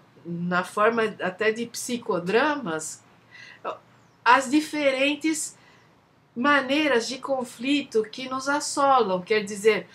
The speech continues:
o que acontece quando você queima lixo no seu quintal, que o seu vizinho pode ter roupa no varal e vai ter que lavar tudo de novo,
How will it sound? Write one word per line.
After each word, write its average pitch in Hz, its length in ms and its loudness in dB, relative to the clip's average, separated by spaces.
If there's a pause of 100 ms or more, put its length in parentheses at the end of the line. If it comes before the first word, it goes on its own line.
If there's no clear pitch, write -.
(220)
o 240 100 0
que 240 120 2
acontece 262 680 2
quando 240 300 0
você 233 320 4
queima 233 560 2 (800)
lixo 214 480 0
no 202 140 -4
seu 214 240 0
quintal, 240 760 6 (340)
que 220 100 0
o 214 40 2
seu 220 240 8
vizinho 220 500 0
pode 214 360 2
ter 214 220 4
roupa 214 360 4
no 202 180 -2
varal 208 480 4
e 196 40 0
vai 190 160 -4
ter 202 180 -4
que 208 140 -8
lavar 196 400 2
tudo 185 260 -6
de 190 140 -8
novo, 220 500 0